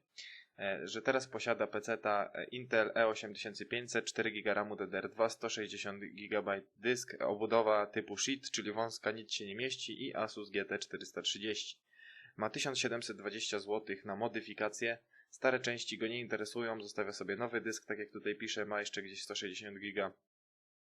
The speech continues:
inny, więc to mówi, że mu wystarczy, interesują go tylko nowe części,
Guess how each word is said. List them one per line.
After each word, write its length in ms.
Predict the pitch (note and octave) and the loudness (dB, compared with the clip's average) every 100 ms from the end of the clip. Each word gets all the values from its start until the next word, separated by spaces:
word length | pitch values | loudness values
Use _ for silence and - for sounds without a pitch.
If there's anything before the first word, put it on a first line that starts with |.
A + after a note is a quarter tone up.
| _ - - | _ -20 -4
inny, 460 | B2+ B2 A#2 A2 G#2+ _ _ _ | -2 0 -2 -2 -4 _ _ _
więc 360 | G2 G2+ G2+ - | -6 -4 -8 -4
to 160 | G#2+ | -2
mówi, 200 | G#2 G2+ | -2 -4
że 100 | G2 | -6
mu 120 | G2 | -6
wystarczy, 440 | F#2+ - A#2 - A2 | -8 -2 -2 0 -4
interesują 400 | G2+ G#2 - G#2+ | -4 -4 -6 -2
go 80 | G#2 | -2
tylko 300 | C3+ B2 A#2 | -2 -2 -2
nowe 220 | A2 G#2+ | 0 0
części, 580 | A#2 A2+ - - G2+ | 0 -4 -4 -4 -4